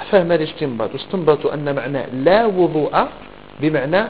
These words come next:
لا كمال للفضيلة فيه، وليس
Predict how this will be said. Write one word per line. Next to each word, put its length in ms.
لا 200
كمال 500
للفضيلة 600
فيه، 420
وليس 300